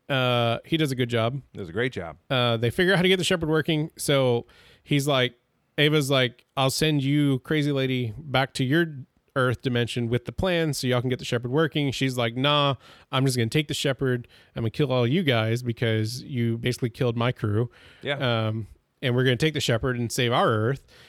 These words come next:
Speaker 1: And Ava's like, "Nah, homie, like, that ain't gonna happen that way." And
Speaker 2: This is pretty much shot by shot what happened.
Speaker 1: <laughs> And so Ava and Monk, no, Ava and Schmidt
Speaker 2: Yeah.
Speaker 1: are seen taking this.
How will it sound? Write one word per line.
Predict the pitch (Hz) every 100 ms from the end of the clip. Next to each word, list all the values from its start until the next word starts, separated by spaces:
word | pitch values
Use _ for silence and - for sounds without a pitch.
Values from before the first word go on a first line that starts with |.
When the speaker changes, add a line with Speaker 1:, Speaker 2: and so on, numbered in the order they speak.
| - _
Speaker 1:
And | 135 117
Ava's | 127 127
like, | 117 117 - -
"Nah, | 135 135 127
homie, | 135 131 135 117
like, | - 120 - 127 - - _ _ _
that | 127
ain't | 135 123
gonna | 123
happen | 131 127 139 120 -
that | 139 139
way." | 143 143 135 - - - - _
And | - 139 127 123
Speaker 2:
This | 131
is | 120
pretty | 123 113
much | 98 90
shot | - 180 - - 98
by | 87
shot | - 82 -
what | 80
happened. | 85 85 - 87 - - -
Speaker 1:
<laughs> | - - -
And | 170 175
so | 214 196 127 _ _ _ -
Ava | 185 233 247 233 226 -
and | 180 180 175 175 165 156 160 -
Monk, | 156 175 147 147 - - -
no, | 175 156 120
Ava | 165 185
and | 190 156
Schmidt | - 175 165 139 - -
Speaker 2:
Yeah. | 104 82 -
Speaker 1:
are | 139
seen | - 156 147 139 127
taking | 165 175
this. | 175 165